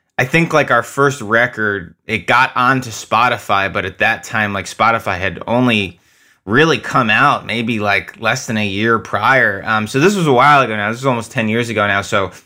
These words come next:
you know, I, I preface this by saying that a lot has even changed, you know, since then, obviously. I think I had a lot of the similar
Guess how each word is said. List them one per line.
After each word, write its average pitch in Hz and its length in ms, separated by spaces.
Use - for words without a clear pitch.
you 110 80
know, 107 80
I, 107 340
I - 40
preface 113 360
this 107 120
by 104 180
saying 117 300
that 101 120
a 95 60
lot 104 260
has 95 160
even 95 200
changed, 98 640
you 95 120
know, 92 120
since 113 380
then, 95 160
obviously. 90 600
I 151 120
think 220 240
I 202 120
had 160 340
a 165 60
lot 143 280
of 143 180
the 120 600
similar 131 1000